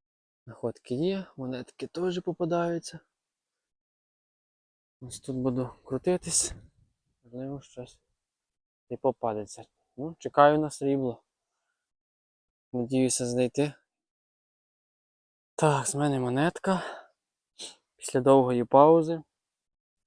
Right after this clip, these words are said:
у мене сигнальчик монетка. Якась більшенька.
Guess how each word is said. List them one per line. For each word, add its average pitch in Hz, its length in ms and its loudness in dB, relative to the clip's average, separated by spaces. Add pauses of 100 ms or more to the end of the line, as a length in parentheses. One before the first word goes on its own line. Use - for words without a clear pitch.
(760)
у - 120 -18
мене 131 360 -8 (800)
сигнальчик 131 840 -8
монетка. 123 920 -4 (2250)
Якась - 200 -16
більшенька. 160 800 -6